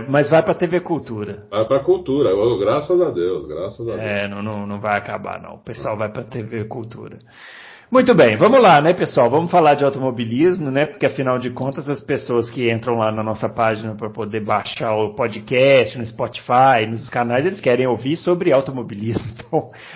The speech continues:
Speaker 1: vamos, vamos a ele, porque esse final de semana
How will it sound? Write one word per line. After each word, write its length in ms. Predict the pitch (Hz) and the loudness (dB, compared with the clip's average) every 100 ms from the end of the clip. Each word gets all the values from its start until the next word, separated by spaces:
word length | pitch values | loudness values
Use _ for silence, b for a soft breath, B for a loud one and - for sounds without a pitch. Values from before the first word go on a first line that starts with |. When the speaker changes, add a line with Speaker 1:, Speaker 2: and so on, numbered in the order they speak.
| B | B
Speaker 1:
vamos, 320 | 135 151 156 - 127 B B - | 4 4 4 -2 -6 B B 2
vamos 320 | 156 170 170 | 4 4 6
a 120 | 147 | 6
ele, 440 | 135 165 208 311 B B B - | 6 4 0 -4 B B B 0
porque 260 | 165 - 165 | 0 4 6
esse 340 | 151 151 - | 6 4 0
final 240 | 165 147 | 0 2
de 80 | 139 | 4
semana 560 | 156 135 127 131 151 | 2 4 2 0 -2